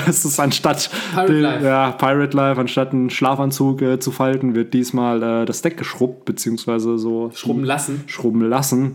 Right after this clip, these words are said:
Speaker 1: Und dann wird wohl irgendwie Dreck gefunden und
Speaker 2: Nicht
Speaker 1: ja,
Speaker 2: gut.
Speaker 1: der eine muss wohl ein bisschen drunter leiden.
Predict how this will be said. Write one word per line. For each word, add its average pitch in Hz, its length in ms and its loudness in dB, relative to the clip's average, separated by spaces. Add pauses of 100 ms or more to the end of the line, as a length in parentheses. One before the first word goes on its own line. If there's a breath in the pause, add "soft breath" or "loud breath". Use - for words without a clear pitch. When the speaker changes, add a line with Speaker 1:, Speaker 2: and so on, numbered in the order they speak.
Speaker 1:
Und 120 120 -2
dann 127 140 2
wird 139 180 2
wohl 131 220 4
irgendwie 139 360 2
Dreck 131 280 0
gefunden 208 680 2
und 175 500 2 (720 loud breath)
Speaker 2:
Nicht - 20 -2
Speaker 1:
ja, 156 280 4
Speaker 2:
gut. 139 200 0 (200)
Speaker 1:
der 139 380 2
eine 139 320 4
muss 131 220 0
wohl 123 120 4
ein 123 80 4
bisschen 113 400 2
drunter 113 340 0
leiden. 110 600 0